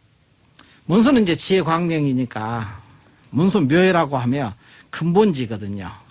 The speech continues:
일체 경계 속에는 이미 본래 갖추고 있는 지혜 광명이 있다는 말이거든요.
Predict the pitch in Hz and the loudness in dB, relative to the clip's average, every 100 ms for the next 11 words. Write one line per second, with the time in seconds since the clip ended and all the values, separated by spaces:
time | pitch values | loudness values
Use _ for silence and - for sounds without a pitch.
0 | _ _ - 92 180 208 - 302 226 220 | _ _ -12 -4 -2 -2 -2 0 2 2
1 | 226 233 - 220 208 233 311 285 _ _ | 4 2 2 0 2 2 0 -4 _ _
2 | _ _ _ _ _ 180 226 269 294 311 | _ _ _ _ _ 0 4 4 4 2
3 | - 202 233 262 220 208 226 220 214 226 | 0 0 2 2 2 -2 0 0 2 0
4 | - 196 190 185 190 170 147 208 208 160 | 0 0 0 0 0 -2 -2 -2 -2 -2
5 | 127 113 104 87 85 | -2 -4 -10 -12 -14